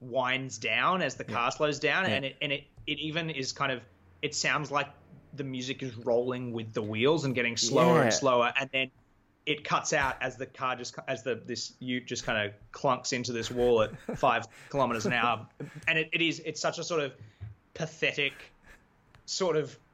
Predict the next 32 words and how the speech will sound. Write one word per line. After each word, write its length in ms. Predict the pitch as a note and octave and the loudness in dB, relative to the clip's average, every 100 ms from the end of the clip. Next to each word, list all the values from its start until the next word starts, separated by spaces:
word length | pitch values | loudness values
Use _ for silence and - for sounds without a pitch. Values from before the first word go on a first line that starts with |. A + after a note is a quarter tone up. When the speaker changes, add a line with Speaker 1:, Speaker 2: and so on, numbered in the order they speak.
| - | -2
Speaker 1:
end 420 | C3+ E3 B3 A3+ | -2 -2 -6 -4
to 120 | G3+ | -2
this 220 | D3 C3+ | -2 -4
botched 480 | C3 A#2 B2+ - - _ - | -6 -4 -4 -4 -14 _ -20
heist 340 | - A#2+ C#3+ F#3 | -2 -2 0 -4
attempt. 400 | F3+ A3 D#4 - _ _ _ _ _ | -4 -4 -6 -18 _ _ _ _ _
Um, 320 | B2+ B2 A#2+ A2+ _ _ - - _ _ _ - - | -2 -2 -4 -14 _ _ -20 -20 _ _ _ -12 -2
so 140 | - | 2
I 60 | E3 | 2
think 180 | E3 E3 | 2 -2
that, 120 | E3 | -2
that, 260 | D#3 D#3 C#3+ | -4 -6 -2
yeah, 140 | C#3 | -2
the 80 | C3+ | -2
way 160 | B2+ C3 | -4 -4
the 100 | C#3+ | -8
score 320 | - B2+ A#2+ | -8 -6 -6
is 140 | A#2 | -6
used 200 | B2 A2 | -8 -8
is, 160 | A2 - _ - - _ _ - | -12 -14 _ -20 -20 _ _ -8
is 200 | C3+ C3 | -6 -6
really, 460 | B2 D#3 D#3 B2 A2+ - | 0 2 2 0 -8 -6
is 200 | C#3 A#2 | -6 -4
really 220 | A#2+ C#3+ | 0 4
well 140 | D#3 C3+ | 4 4
utilized 340 | C3 C3 A#2+ | 4 4 2
in 40 | B2+ | 0
that 120 | C3 | 0
moment. 180 | B2+ C3+ | 2 2
It's 100 | A3 | 2
also, 220 | C4 A3+ | 4 2
like, 200 | C3+ | 2